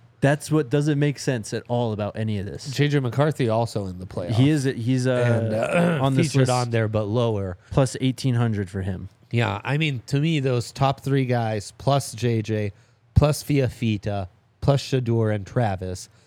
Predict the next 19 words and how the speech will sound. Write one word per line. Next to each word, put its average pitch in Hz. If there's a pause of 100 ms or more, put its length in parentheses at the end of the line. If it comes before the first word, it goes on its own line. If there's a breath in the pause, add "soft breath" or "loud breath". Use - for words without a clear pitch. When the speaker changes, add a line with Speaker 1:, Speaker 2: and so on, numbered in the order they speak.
(220 soft breath)
Speaker 2:
that 202
would 180
be 165
my 143
short 113
list. 87
You 123
know, 113
Speaker 1:
Mm-hmm. 127
Speaker 2:
that's, 151 (440 soft breath)
that's 160
the 147
beginning 135
of 107
my 107
top 110
ten 98
right -
there. -